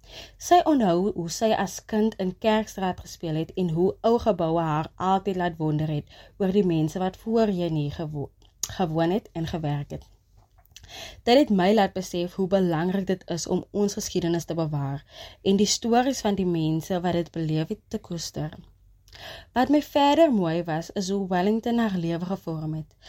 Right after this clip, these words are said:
In 'n kleiner dorp soos hierdie, leer mense om mekaar te ken en op mekaar staat te maak. Sy het vertel hoe die gemeenskap haar ondersteun het toe sy haar kinders moes grootmaak.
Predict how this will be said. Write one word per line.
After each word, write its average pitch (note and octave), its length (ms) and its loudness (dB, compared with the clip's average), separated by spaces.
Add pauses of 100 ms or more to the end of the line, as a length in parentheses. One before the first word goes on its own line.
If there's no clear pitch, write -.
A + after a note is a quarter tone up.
(320)
In D4 140 6
'n D4+ 100 4
kleiner D4+ 460 4
dorp E3+ 240 -2
soos G3 200 -4
hierdie, E3 520 -2 (160)
leer G3+ 280 4
mense F#3 360 2
om G#3 120 2
mekaar F#3+ 440 0
te - 120 -14 (100)
ken G3+ 380 0 (300)
en G3 140 2
op A#3 100 4
mekaar F#3+ 360 0
staat G3+ 400 -2
te E3+ 80 -6
maak. C#3+ 260 -6 (520)
Sy - 200 2
het C4+ 160 2
vertel C4 500 2
hoe G#3 100 4
die F3+ 100 0
gemeenskap E3+ 640 0
haar F#3 180 0
ondersteun G#3+ 600 0
het F#3 160 0
toe F#3 100 -4
sy G3+ 220 0
haar F#3 140 2 (100)
kinders G#3 320 0
moes F#3 220 -2
grootmaak. D#3 560 -8